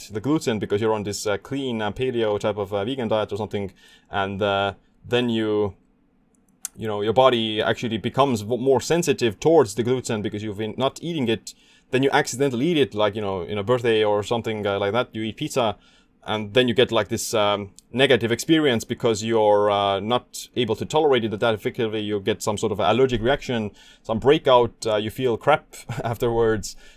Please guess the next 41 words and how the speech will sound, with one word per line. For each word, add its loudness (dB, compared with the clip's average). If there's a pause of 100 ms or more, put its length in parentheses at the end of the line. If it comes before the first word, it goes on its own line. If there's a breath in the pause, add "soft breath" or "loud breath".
you -6
get 4
a 2
carb 4
coma 4
and 0
all 4
those 0
bad 6
things, -2
and 0
you -2
think -2
that 0
it's -4
a -2
gluten. -2 (300 soft breath)
But 4
it's, -4
the -6 (360)
problem 6
was 2
actually -2
that 0
your 2 (160)
body 6
lost 4
its -4
ability 0
to -10
tolerate 4
the -6
gluten. -6 (380 soft breath)
And, 0
uh, -2
that's 2
why, 4
like, -2
I 2
like 2
this -6